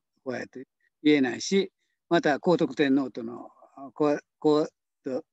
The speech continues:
言おうと思ったら、皇徳天皇の <laughs> 間が結局、うん、仮面夫婦、夫婦みたいにセックスとかなかったら、うん、子供できるはずがないわけですからね。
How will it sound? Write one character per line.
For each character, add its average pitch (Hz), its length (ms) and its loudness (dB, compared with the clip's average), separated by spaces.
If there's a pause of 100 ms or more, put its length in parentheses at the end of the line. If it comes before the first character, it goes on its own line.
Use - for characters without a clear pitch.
(260)
言 175 120 4
お 170 40 6
う 165 60 4
と 156 100 0
思 135 140 -2
っ - 20 -8
た 135 120 -4
ら、 135 100 -2
皇 143 180 -2
徳 139 220 -4
天 143 220 0
皇 120 80 -6 (100)
の 311 60 -8 (420)
<laughs> - 480 -8 (460)
間 147 760 2
が 147 280 2
結 135 160 -2 (120)
局、 135 280 -8 (920)
う 143 60 -6
ん、 135 300 -2
仮 160 180 2
面 156 200 6
夫 143 160 0
婦、 123 180 -10 (140)
夫 139 120 -8
婦 123 120 -12
み 120 120 -14
た 113 140 -12
い 117 60 -12
に 120 160 -14 (440)
セ - 160 -2
ッ - 100 -2
ク - 120 -20
ス - 60 -18
と 120 120 -12
か 120 300 -14
な 160 160 0
か 151 100 2
っ 139 60 -2
た 131 180 -6
ら、 139 200 0 (800)
う 156 80 2
ん、 139 720 4 (340)
子 190 160 0
供 185 200 2
で 160 140 0
き 165 80 -2
る 160 60 2
は 156 120 2
ず 143 120 -4
が 139 120 -4
な 113 140 -8
い 110 60 -14
わ 110 100 -14
け 107 120 -20
で 104 120 -20
す - 100 -20
か 202 140 -20
ら 107 100 -20
ね。 - 60 -20